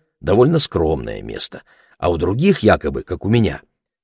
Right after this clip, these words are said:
Сильно разрастается машинное отделение в голове, и оно вытесняет складские помещения. Я думаю, что это вполне солидная теория.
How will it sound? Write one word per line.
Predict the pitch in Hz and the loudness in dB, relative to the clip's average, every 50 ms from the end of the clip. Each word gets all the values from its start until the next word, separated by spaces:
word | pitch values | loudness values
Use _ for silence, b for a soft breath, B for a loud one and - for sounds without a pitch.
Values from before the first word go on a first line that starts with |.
| - | -4
Сильно | - - - - 131 151 151 131 120 117 113 | -2 -2 2 4 4 4 4 4 4 4 4
разрастается | 104 101 85 104 104 101 - - 113 113 104 95 90 - - 98 | 4 4 4 4 2 2 2 2 2 4 4 4 2 0 -2 -2
машинное | 82 85 85 - - - 160 202 190 165 131 110 | -2 -2 -2 -2 2 4 6 6 6 6 4 4
отделение | 101 92 82 90 104 98 95 87 82 85 85 | 4 4 2 2 2 2 2 2 2 0 -2
в | 82 | -2
голове, | 80 87 90 98 98 90 76 67 - B B B B B | 0 2 2 4 4 2 0 -2 -6 B B B B B
и | B - | B 2
оно | 101 104 117 175 226 208 | 4 6 10 10 10 10
вытесняет | 170 160 - 143 120 - - 143 165 165 160 - | 10 8 6 4 0 2 4 6 6 6 6 4
складские | - - - 131 127 - - - 143 165 160 | 2 0 0 0 0 0 0 2 2 0 2
помещения. | - 135 147 - - - - 95 82 71 64 64 - - - _ _ _ _ _ _ _ _ _ _ _ _ _ _ | 2 2 2 2 2 2 0 -2 -2 -2 -4 -6 -12 -16 -18 _ _ _ _ _ _ _ _ _ _ _ _ _ _
Я | - 78 92 90 | -4 -2 0 2
думаю, | 87 110 123 139 143 147 | 4 6 6 6 6 6
что | 143 - - 135 | 4 6 6 6
это | 139 - - 180 180 180 185 185 | 6 6 4 4 4 4 2 0
вполне | 175 - - 170 156 151 156 156 170 | -2 -2 2 2 4 4 4 2 2
солидная | - - - 165 165 139 110 104 117 127 139 147 | 2 2 2 4 4 4 2 2 2 2 2 2
теория. | - - 120 95 69 60 64 55 52 50 | 2 0 0 0 0 -2 -4 -8 -12 -14